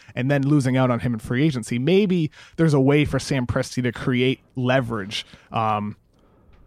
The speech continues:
by kind of go-, going to other teams. May-, maybe George, maybe George would be willing to re-sign in the right situation, right? Maybe there's a team in the East that he would be willing to re-sign with, but, uh, y-, you need to create that leverage to, um,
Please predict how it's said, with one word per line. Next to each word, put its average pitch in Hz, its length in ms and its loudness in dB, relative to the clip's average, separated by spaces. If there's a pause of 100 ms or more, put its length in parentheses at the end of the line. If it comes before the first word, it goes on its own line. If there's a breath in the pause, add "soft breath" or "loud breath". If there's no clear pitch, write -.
(140)
by 127 220 2
kind 151 380 -2
of 120 120 -2 (180)
go-, - 160 2 (140)
going 160 260 4
to - 160 -2
other 147 260 2
teams. 139 400 -2
May-, 196 200 4
maybe 240 340 2
George, 247 560 2
maybe 240 240 4
George 233 240 4
would 226 300 4
be 202 100 2
willing 147 320 2
to 123 60 -4
re-sign 127 420 0
in 117 60 -2
the 117 60 -4
right 120 180 -6
situation, - 760 -8
right? 160 320 0 (180 loud breath)
Maybe 202 260 4
there's 214 160 6
a 202 60 2
team 185 240 0
in 180 60 2
the 170 140 0
East 170 320 -2
that 120 120 -2
he 127 120 0
would 123 80 0
be 117 80 -4
willing 113 240 -4
to - 100 -8
re-sign 98 400 -10
with, 110 180 -12
but, 123 180 -2 (360 loud breath)
uh, - 60 -16 (120)
y-, 175 120 -10
you 165 180 2
need 196 220 4
to 196 60 2
create 170 340 2
that 131 200 0
leverage 120 600 -2
to, 120 200 -2
um, 110 320 -4